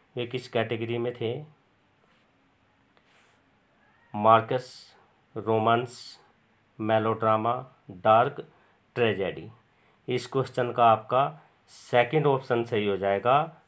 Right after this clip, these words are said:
रोमांसिस। नेक्स्ट क्वेश्चन है, शेक्सपियर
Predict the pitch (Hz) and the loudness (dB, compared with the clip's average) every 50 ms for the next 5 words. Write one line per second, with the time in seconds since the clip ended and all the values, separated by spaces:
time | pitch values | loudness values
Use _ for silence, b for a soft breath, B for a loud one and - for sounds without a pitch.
0 | _ - 120 113 123 117 107 104 98 92 92 95 - - - 67 64 - _ - | _ -10 -4 0 0 2 2 2 2 0 -2 -6 -10 -14 -14 -14 -16 -18 _ -20
1 | - - - _ _ _ _ _ _ _ _ _ _ _ _ _ _ _ _ - | -20 -20 -20 _ _ _ _ _ _ _ _ _ _ _ _ _ _ _ _ -12
2 | 107 110 117 123 123 120 - - - - - 120 117 - - - 123 117 117 113 | -6 0 2 2 2 0 -4 -10 -12 -8 -6 -6 -6 -6 -4 -2 -2 0 -2 -2
3 | 127 139 - _ _ _ _ _ _ _ _ _ _ _ _ _ _ _ _ _ | -4 -6 -12 _ _ _ _ _ _ _ _ _ _ _ _ _ _ _ _ _
4 | _ _ _ _ _ _ _ _ _ _ _ _ _ _ _ _ _ _ _ _ | _ _ _ _ _ _ _ _ _ _ _ _ _ _ _ _ _ _ _ _
5 | _ _ _ _ _ _ 339 _ _ _ _ _ _ _ _ _ _ _ _ _ | _ _ _ _ _ _ _ _ _ _ _ _ _ _ _ _ _ _ _ _
6 | _ _ _ _ _ _ _ _ _ _ _ _ _ _ _ _ _ _ _ _ | _ _ _ _ _ _ _ _ _ _ _ _ _ _ _ _ _ _ _ _
7 | _ _ _ _ _ _ _ _ b b b b b b b b b b b b | _ _ _ _ _ _ _ _ b b b b b b b b b b b b
8 | - - - - 120 120 120 120 - - - 127 127 127 127 | -20 -6 2 4 4 4 4 2 -2 -6 -2 2 2 2 2